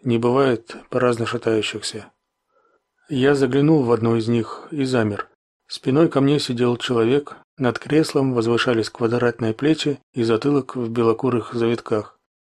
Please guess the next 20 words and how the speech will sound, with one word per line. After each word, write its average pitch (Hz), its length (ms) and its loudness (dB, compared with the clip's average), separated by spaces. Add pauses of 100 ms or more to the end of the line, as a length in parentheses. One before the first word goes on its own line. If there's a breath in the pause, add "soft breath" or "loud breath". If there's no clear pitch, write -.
(380)
Это 151 220 0
был, 127 180 2
несомненно, 117 580 0
Борг. 107 440 -6 (480)
Мощный 123 440 0
череп 151 520 0
был 131 320 -2
обтянут 131 460 0
зеленоватым 120 680 0
пластиком 117 640 -2
конструкторского 123 880 -4
шлема, 107 480 -2 (120)
от 123 140 -2
которого 123 460 2
тянулся 151 480 2
к - 120 -16
пульту, 135 540 0
змеясь 127 540 2
по 127 180 0
полу, 117 300 -2